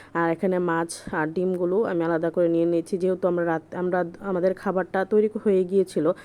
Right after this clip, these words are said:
শুধু আমার হাজব্যান্ড খাবে, তার জন্য তিনটা মাছ করেছিলাম আর ডিম, আহ, করেছিলাম, ডিমটা ভেজেছিলাম যে ডিমটা হয়েছিল। তো আমার ভিডিওটা ভালো লাগলে অবশ্যই আমার YouTube চ্যানেল, YouTube চ্যানেলটাকে সাবস্ক্রাইব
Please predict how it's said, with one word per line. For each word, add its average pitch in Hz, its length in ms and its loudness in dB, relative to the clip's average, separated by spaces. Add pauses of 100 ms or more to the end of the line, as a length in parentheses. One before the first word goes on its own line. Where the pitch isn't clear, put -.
(240)
শুধু 208 160 4
আমার 196 140 2
হাজব্যান্ড 180 460 0
খাবে, 175 300 0
তার 175 220 -2
জন্য 175 340 2
তিনটা 185 300 -2
মাছ 180 440 -4
করেছিলাম 226 460 -2
আর 156 320 -2
ডিম, 208 340 4
আহ, 165 560 0
করেছিলাম, 190 540 -2 (380)
ডিমটা 196 280 4
ভেজেছিলাম 180 460 2
যে 170 160 0
ডিমটা 185 280 0
হয়েছিল। 175 480 0 (460)
তো 196 420 4 (140)
আমার 196 160 2
ভিডিওটা 196 260 2
ভালো 202 220 4
লাগলে 190 140 2
অবশ্যই 196 280 2
আমার 196 120 2
YouTube 185 240 -2
চ্যানেল, 190 200 -2 (300)
YouTube 214 440 2
চ্যানেলটাকে 220 500 -2
সাবস্ক্রাইব 196 520 -2